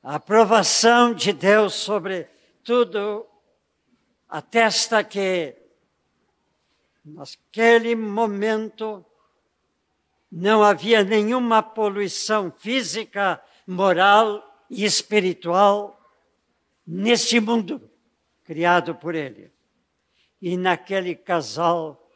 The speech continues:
que ele formou. A santidade protegia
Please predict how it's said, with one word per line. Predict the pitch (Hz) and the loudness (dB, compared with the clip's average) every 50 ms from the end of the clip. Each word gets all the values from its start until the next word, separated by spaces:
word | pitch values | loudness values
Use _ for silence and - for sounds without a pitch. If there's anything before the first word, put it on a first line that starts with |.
| _ _ | _ _
que | - 156 | -12 -10
ele | 156 151 135 147 | -8 -8 -8 -12
formou. | - - 156 143 127 117 120 120 117 110 - _ _ _ _ _ _ _ _ _ _ _ _ _ _ _ _ _ _ _ _ _ _ _ _ _ _ _ _ _ _ _ _ _ _ _ _ _ _ _ _ _ _ _ _ _ _ _ | -16 -16 -16 -16 -16 -16 -18 -18 -20 -20 -20 _ _ _ _ _ _ _ _ _ _ _ _ _ _ _ _ _ _ _ _ _ _ _ _ _ _ _ _ _ _ _ _ _ _ _ _ _ _ _ _ _ _ _ _ _ _ _
A | - 127 139 | -16 -12 -8
santidade | 135 - - - - 240 247 254 277 277 262 - - 240 190 160 208 208 214 220 233 220 165 170 240 254 247 240 247 _ _ _ _ _ _ _ _ _ _ _ _ _ _ _ _ _ _ _ _ _ _ _ _ _ _ _ _ _ _ _ _ | -6 -4 -2 0 2 2 4 4 4 2 2 0 -4 -4 0 2 2 4 4 4 2 0 -2 -4 -4 -4 -4 -4 -8 _ _ _ _ _ _ _ _ _ _ _ _ _ _ _ _ _ _ _ _ _ _ _ _ _ _ _ _ _ _ _ _
protegia | - 214 233 240 226 233 220 214 196 165 - - 208 247 240 240 233 233 214 208 208 - - | -2 2 2 2 2 2 2 2 2 2 0 -2 0 0 2 2 4 4 2 0 -2 -10 -18